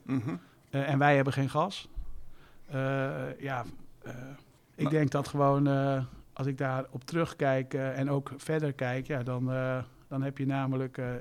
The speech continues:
Speaker 2: denk ik, doeners en creators.
Speaker 1: Mhm.
Speaker 2: En je hebt mensen die, eh, houden van kletsen en, eh,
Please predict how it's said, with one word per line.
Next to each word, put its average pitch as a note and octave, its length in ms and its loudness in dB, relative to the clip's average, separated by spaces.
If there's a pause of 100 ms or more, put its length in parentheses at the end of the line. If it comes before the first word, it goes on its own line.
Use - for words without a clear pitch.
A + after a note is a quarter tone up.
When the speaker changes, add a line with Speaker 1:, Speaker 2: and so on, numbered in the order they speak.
Speaker 2:
denk C#3 180 0
ik, A#2+ 200 -4
doeners D3 300 4
en C3+ 160 2
creators. D#3 720 -2 (100)
Speaker 1:
Mhm. B2 320 0 (200)
Speaker 2:
En C#3 100 0
je C3+ 60 4
hebt C3+ 120 2
mensen C#3 380 2
die, C3 260 2
eh, B2+ 120 0
houden C3 300 4
van C3 340 0 (200)
kletsen C3+ 640 0
en, C3 240 -2
eh, B2 300 -4